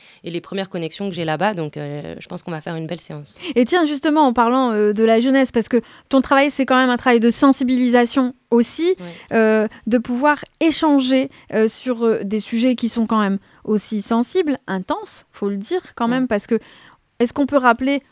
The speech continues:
Speaker 2: en deux mots, en fait, le pitch, euh, de Pilleurs de Terre ? Qu'est-ce qui se passe vraiment sur ces terres-là au Cambodge et au Cameroun ?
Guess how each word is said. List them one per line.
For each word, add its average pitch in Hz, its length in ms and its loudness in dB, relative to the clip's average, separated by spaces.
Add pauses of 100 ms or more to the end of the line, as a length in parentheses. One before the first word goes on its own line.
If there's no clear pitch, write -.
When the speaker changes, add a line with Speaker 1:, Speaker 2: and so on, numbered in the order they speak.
(160)
Speaker 2:
en 214 160 0
deux 220 240 4
mots, 269 160 4
en 240 140 0
fait, 240 240 -2
le 220 100 0
pitch, - 360 -8
euh, 196 160 -2
de 208 140 -4
Pilleurs 208 340 -4
de 208 100 -2
Terre ? 202 240 -4 (140)
Qu'est-ce 247 200 0
qui 233 120 -8
se - 100 -12
passe 233 220 2
vraiment 220 600 0
sur 208 180 -8
ces 220 180 -2
terres-là 220 340 0
au 208 60 -2
Cambodge 214 480 -4
et 214 60 0
au 202 60 0
Cameroun ? 196 480 -6